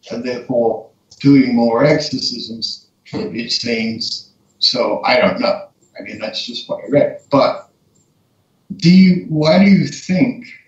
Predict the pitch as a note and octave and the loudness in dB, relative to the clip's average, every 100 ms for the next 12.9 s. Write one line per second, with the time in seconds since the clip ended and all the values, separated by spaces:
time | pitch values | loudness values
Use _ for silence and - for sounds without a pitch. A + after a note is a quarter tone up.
0 | _ _ _ - - - - C3 A2+ A2+ | _ _ _ -20 -16 -14 -10 -8 -8 -12
1 | - E3 C#3+ C3 C3+ - _ _ _ _ | -4 2 4 4 0 -6 _ _ _ _
2 | _ - C#3 C#3+ C#3+ C#3+ - - - - | _ -10 0 2 4 4 2 -2 -12 -12
3 | - C#3+ C3 - - E3+ F3 F#3+ D#3+ D3+ | -2 2 4 2 0 2 2 2 0 -4
4 | C#3+ C#3+ - - - C#3+ C3 C#3 C3 B2+ | 0 0 0 -6 -2 0 2 2 0 0
5 | A#2+ A#2+ - - A2+ A#2 A#2 - F#2 - | -4 -12 -16 -20 -18 -12 -12 -12 -18 -10
6 | C3 - - - - - _ - C3 - | -8 -8 -16 -14 -14 -14 _ -8 -6 -6
7 | D#3 G3+ G3+ G3 F3+ E3+ C#3 - C3 A#2 | -2 0 2 0 0 -2 -2 -4 -4 -4
8 | - _ _ _ _ - - G3+ - - | -6 _ _ _ _ -14 -8 -6 -6 -6
9 | - D3+ - D#3 - C#3+ - C#3 C3 B2+ | -2 -2 -4 -8 -4 -2 2 2 2 2
10 | C3 B2 C3 D3 - - _ - - - | 0 0 0 0 -2 -12 _ -20 -8 -6
11 | C3+ B2+ G#2+ - _ _ _ - A#2+ - | -6 -8 -10 -14 _ _ _ -8 -6 -6
12 | A2 C4+ C3+ - - - - - - | -4 0 0 0 -8 -6 -4 -4 -8